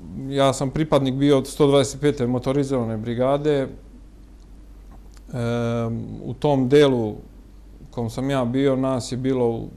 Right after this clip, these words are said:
tom periodu do trista, njih je bilo, da kažemo, neprijatelja do tri hiljade, ali taj se broj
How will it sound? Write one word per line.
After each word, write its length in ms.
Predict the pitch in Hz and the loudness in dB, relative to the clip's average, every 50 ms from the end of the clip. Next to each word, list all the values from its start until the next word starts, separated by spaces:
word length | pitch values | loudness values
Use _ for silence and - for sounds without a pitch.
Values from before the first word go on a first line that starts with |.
| - - | -18 -12
tom 220 | - - 127 123 110 | -6 -4 -4 -4 -2
periodu 720 | 117 123 117 123 131 135 131 131 127 123 117 117 117 117 - - - | -2 -2 -2 0 0 0 0 0 -2 -2 -4 -4 -4 -6 -10 -12 -12
do 260 | - 123 120 147 151 131 | -4 4 6 8 8 8
trista, 680 | 147 - 143 151 151 143 147 - - - 139 131 127 | 6 2 0 0 0 0 -2 -6 -4 -2 0 0 2
njih 360 | 135 143 151 143 127 139 - | 2 4 4 2 2 0 -4
je 60 | 120 | -6
bilo, 460 | 117 120 123 120 110 113 107 107 104 101 - - - - - - - - - - - - - - 135 | -4 -4 -4 -2 -2 -4 -4 -6 -8 -10 -16 -20 -20 -20 -20 -20 -20 -20 -20 -20 -20 -20 -16 -12 -12
da 100 | 117 113 | -10 -8
kažemo, 360 | - 127 123 117 120 117 117 | -6 -4 -4 -4 -2 -2 -2
neprijatelja 580 | 123 127 117 123 120 117 113 - 120 117 117 | -2 -2 -4 -4 -6 -6 -6 -6 -6 -6 -6
do 160 | 117 120 127 123 | -6 -6 -6 -8
tri 200 | - 135 139 123 | -6 -8 -8 -8
hiljade, 380 | - - 143 139 139 135 143 | -8 -6 -4 -4 -2 -2 -2
ali 180 | 143 139 135 139 | -2 -2 -2 -4
taj 140 | - 147 139 | -4 -4 -4
se 120 | - 147 | -4 -4
broj 500 | 143 143 147 147 143 143 135 127 127 127 | -4 -2 -2 0 0 0 -2 -4 -6 -10